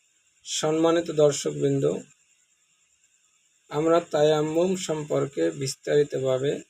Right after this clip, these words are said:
জানব। তায়াম্মুম কি? তায়াম্মুম হলো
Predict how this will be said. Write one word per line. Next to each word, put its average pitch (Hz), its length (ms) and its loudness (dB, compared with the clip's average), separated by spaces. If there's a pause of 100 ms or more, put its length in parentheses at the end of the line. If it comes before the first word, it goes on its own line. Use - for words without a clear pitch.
(340)
জানব। 123 420 -6 (2000)
তায়াম্মুম 180 640 4
কি? 139 420 -8 (180)
তায়াম্মুম 190 680 2
হলো 170 480 4